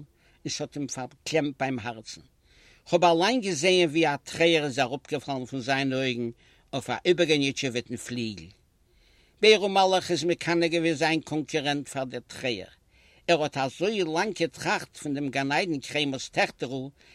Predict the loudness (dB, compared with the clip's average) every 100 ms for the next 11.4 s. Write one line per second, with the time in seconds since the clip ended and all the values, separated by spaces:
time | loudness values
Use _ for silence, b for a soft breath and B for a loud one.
0 | b b -4 -2 -2 2 2 2 -2 -4
1 | -2 0 0 0 4 4 2 -2 -4 b
2 | b b b b 2 2 2 2 4 2
3 | 2 0 0 0 0 -2 -2 -4 -2 -4
4 | -6 -6 -6 -6 -8 -8 -6 -8 -10 -12
5 | -10 -10 -14 _ _ _ _ _ _ _
6 | _ _ -20 B B 0 4 6 4 2
7 | -4 -6 -4 -2 0 -2 -4 -10 -4 -2
8 | -2 -2 -2 -4 -8 -6 -6 -4 -2 -2
9 | -4 -8 -14 b b b b 4 4 4
10 | 0 -2 0 -4 -2 -2 0 0 0 -2
11 | -2 -6 -20